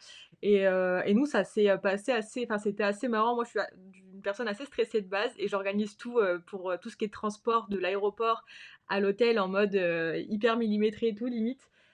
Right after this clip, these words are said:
Et, et là, je me suis dit, « Mais on est en Inde, je pose le cerveau et je m'adapte et je me laisse vivre complètement. » <laughs> Et ça s'est, mais trop bien passé. C'est-à-dire qu'on n'a pas pris de taxi, on a pris les transports locaux, des bus qui n'ont même pas de numéro. Je ne sais même pas comment on a trouvé ce bus.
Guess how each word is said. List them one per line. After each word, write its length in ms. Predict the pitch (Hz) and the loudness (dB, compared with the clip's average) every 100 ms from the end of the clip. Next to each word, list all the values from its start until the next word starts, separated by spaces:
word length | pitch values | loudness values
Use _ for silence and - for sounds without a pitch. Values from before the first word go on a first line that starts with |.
| - - | -16 -2
Et, 400 | 214 220 220 240 | 2 2 2 2
et 40 | |
là, 220 | 240 247 - | 4 4 2
je 40 | |
me 120 | 233 | -2
suis 180 | 214 226 | -4 -6
dit, « 160 | 202 294 | -6 -2
Mais 120 | 240 | -2
on 140 | 208 220 | -2 -2
est 40 | |
en 160 | 254 233 | -2 -2
Inde, 160 | 254 | -2
je 80 | 220 | -4
pose 240 | 196 285 285 | -4 -4 -6
le 100 | 254 | -6
cerveau 500 | 208 202 202 220 - | -6 -4 -4 -4 -6
et 120 | - 220 | -8 -4
je 80 | |
m'adapte 320 | 226 214 262 262 | -4 -4 -4 -6
et 60 | |
je 100 | 196 | -6
me 60 | 190 | -4
laisse 200 | 202 202 | -4 -6
vivre 200 | 240 - | -10 -10
complètement. » 560 | 240 214 208 196 202 _ _ | -6 -6 -6 -8 -10 _ _
<laughs> 880 | 240 247 - - - 285 - - 226 | -2 0 0 -2 -14 -14 -20 -20 -2
Et 80 | 226 | -2
ça 240 | 208 208 | 0 0
s'est, 220 | 208 254 269 | 0 -2 0
mais 140 | 196 | -2
trop 200 | - 240 | 0 2
bien 140 | 254 254 | 4 2
passé. 220 | 220 226 | 0 0
C'est-à-dire 260 | 214 208 | 0 0
qu'on 80 | 247 | 0
n'a 80 | 180 | 0
pas 140 | 196 | -2
pris 140 | 208 302 | -2 -2
de 40 | |
taxi, 400 | 247 240 - 285 208 | -4 -6 -6 -6 -2
on 100 | 202 | -2
a 80 | |
pris 120 | 190 226 | 0 -2
les 100 | 208 | -2
transports 400 | 233 233 285 254 | -6 -4 -2 0
locaux, 360 | 247 254 262 | -2 -2 -4
des 160 | 233 208 | -4 -4
bus 140 | 247 - | -6 -4
qui 100 | 208 | -4
n'ont 60 | |
même 180 | 185 208 | -2 0
pas 100 | 254 | 0
de 60 | 254 | 0
numéro. 320 | 240 233 262 | 2 2 0
Je 80 | 214 | -4
ne 60 | |
sais 100 | 214 | -4
même 140 | 214 220 | -2 0
pas 120 | 269 | -2
comment 160 | 254 214 | -2 -4
on 60 | |
a 80 | 190 | -4
trouvé 380 | - - 277 254 | -6 -6 -6 -6
ce 140 | - | -4
bus. 440 | 202 175 214 - | -6 -6 -18 -18